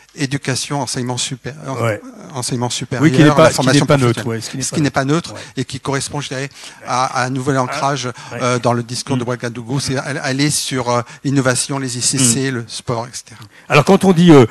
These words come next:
Speaker 2: un, euh, infrastructure, il y a aussi les E N R, hein, on est d'accord ?
Speaker 1: Oui, tout à
Speaker 2: L'eau,
Speaker 1: fait.
Speaker 2: l'eau, pas tant que ça, finalement,
Speaker 1: Alors,
Speaker 2: hein.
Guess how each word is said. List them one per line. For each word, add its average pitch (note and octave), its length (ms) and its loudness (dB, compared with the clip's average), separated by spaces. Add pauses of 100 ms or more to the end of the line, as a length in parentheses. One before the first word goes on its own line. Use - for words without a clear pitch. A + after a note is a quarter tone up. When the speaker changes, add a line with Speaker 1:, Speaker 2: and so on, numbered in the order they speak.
(140)
Speaker 2:
un, D3 140 0
euh, B2+ 420 6
infrastructure, C#3 640 0
il E3 60 -10
y D#3 60 2
a C#3+ 40 6
aussi C#3+ 220 0
les C#3+ 180 4
E D3 60 8
N D3 160 6
R, F#2+ 240 -4
hein, A#2 60 -2
on A2 120 -4
est G#2 80 -4
d'accord ? G2+ 320 0
Speaker 1:
Oui, D3+ 220 2
tout - 80 0
à D#3+ 40 6
Speaker 2:
L'eau, G#3+ 200 10
Speaker 1:
fait. G3+ 80 8
Speaker 2:
l'eau, C4 180 12
pas B3+ 160 4
tant A#3 160 6
que F#3+ 80 0
ça, F#3 140 6
finalement, E3+ 380 2
Speaker 1:
Alors, C#3+ 160 6
Speaker 2:
hein. G3 60 -2